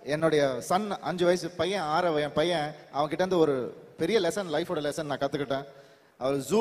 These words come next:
போகணும், animals பார்க்கணும் அப்படின்னு கேட்டாரு. நான் வந்து, I told him, "Uh, நாளைக்கு கூட்டு போறேன்டா, கண்டிப்பா கூட்டு போறேன்," I told. "ஏன் நாளைக்கு? நீ இப்ப சும்மா தான் இருக்க, நான் சும்மா இருக்கேன், ஜூ அங்க தான் இருக்குது, ஏன் இப்ப போகலன்னு?" கேக்குறான்.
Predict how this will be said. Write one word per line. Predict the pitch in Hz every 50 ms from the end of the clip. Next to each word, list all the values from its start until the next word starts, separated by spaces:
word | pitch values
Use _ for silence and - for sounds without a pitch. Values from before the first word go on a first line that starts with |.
| 226 226
போகணும், | 175 175 180 180 165 151
animals | 175 185 180 170 160
பார்க்கணும் | - 156 151 151 147 147 147
அப்படின்னு | 139 127 143 139
கேட்டாரு. | 139 156 151 151 151 131 120 120 135 - - - - - -
நான் | 143 139 139
வந்து, | 139 143 143 151 147 139 135 127 123 117 113
I | 117 120 -
told | 151 165 160
him, | 156 139 120 113
"Uh, | 104 98 92 87 82 - - - _
நாளைக்கு | - 139 156 160 - 175
கூட்டு | 170 175
போறேன்டா, | 156 143 131 131 151 -
கண்டிப்பா | 143 135 147 147 165 151
கூட்டு | - 147 139 117
போறேன்," | 127 123 127 123
I | 123 117
told. | 104 120 117 113 - - - - - - -
"ஏன் | - 165 214 220
நாளைக்கு? | 202 190 196 196 175 170 180 180 180 - - - - -
நீ | - 131 170
இப்ப | 185 175 - 170
சும்மா | - 165 156 165
தான் | 165 165 156
இருக்க, | 131 113 - 147 180
நான் | 175 143 143 170 190
சும்மா | - 180 170 165 156
இருக்கேன், | 147 127 - 156
ஜூ | 156 156 139 180 202 185
அங்க | 160 160
தான் | 151 165 160 147
இருக்குது, | 131 151 170 151
ஏன் | 190 233
இப்ப | 233 196 - 214 208
போகலன்னு?" | 170 202 208 214 214 202 190
கேக்குறான். | 170 156 143 - -